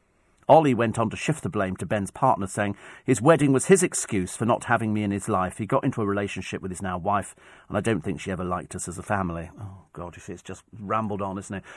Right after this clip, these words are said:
She said this, she said that, and it's, it is like children. But as I say,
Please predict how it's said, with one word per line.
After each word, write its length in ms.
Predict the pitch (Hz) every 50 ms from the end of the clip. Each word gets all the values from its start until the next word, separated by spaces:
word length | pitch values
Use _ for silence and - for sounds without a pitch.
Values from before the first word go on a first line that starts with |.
| - -
She 260 | - - - 104 104
said 280 | - - 139 147 147 160
this, 220 | 117 117 117 127
she 260 | - - - 85 78 90
said 300 | - - 127 131 127 -
that, 320 | 107 101 101 104 - - -
and 120 | 131 135
it's, 220 | 143 143 - - -
it 100 | 147 143
is 200 | 165 156 139 139
like 200 | 131 123 117 -
children. 480 | - - 147 139 120 - 90 85 85 - _ _ _ _ _ - - _ _ _ _ _ _ _
But 80 | - 104
as 100 | 104 117
I 20 |
say, 340 | 117 - - 156 139 113 98